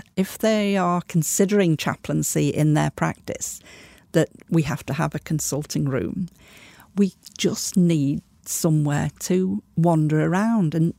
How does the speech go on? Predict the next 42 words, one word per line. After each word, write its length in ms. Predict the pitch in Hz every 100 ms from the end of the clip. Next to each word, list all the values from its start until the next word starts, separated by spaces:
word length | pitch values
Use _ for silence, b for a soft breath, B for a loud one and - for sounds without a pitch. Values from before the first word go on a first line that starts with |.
| -
to 80 |
be 100 | 185
honest, 300 | 208 254 180
that 180 | - 190
could 140 | - 190
even 260 | 196 180
be 200 | 170 165
in 160 | 160 147
the 80 | -
<laughs> 0 |
kitchen, 640 | - - - - - - - _ - - B B B B B
because 420 | 226 - 226 208 - -
a 60 |
lot 240 | 185 185 -
of 60 |
the 80 | 185
chaplains 920 | - 214 202 - - 98 95 - - - -
are 60 |
brewing 280 | 175 226 226
up 140 | 302 -
for 100 | -
people. 480 | 135 - - - - 277 - _ _ B B B B
Because 680 | 214 190 - 190 185 - - -
having 320 | - 214 208
a 40 |
cup 240 | 202 190 -
of 80 | 180
tea 280 | - 226 202
with 140 | 156
somebody 640 | - 151 143 139 - - - _ b b b
is 100 | 165
a 60 | 170
great 360 | - 170 165
way 340 | - - - 185 _
to 100 | -
chat 640 | - - 196 - - - - -
and 160 | 170 165
get 240 | 170 -
to 100 | -
know 280 | 175 185 190
them. 320 | 175 120 - _ _ _ _ _ _ _ - -
So 400 | - 196 190